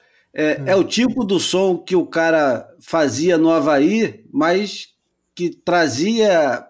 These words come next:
Speaker 1: um pouquinho do universo havaiano, mas completamente psicodélico, cheio de elementos de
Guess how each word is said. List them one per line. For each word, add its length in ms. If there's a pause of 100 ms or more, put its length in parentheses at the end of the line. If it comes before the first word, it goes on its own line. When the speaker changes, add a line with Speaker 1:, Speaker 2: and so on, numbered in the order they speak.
Speaker 1:
um 120
pouquinho 420
do 100
universo 480
havaiano, 640 (380)
mas 140
completamente 600
psicodélico, 840
cheio 300
de 80
elementos 840 (180)
de 500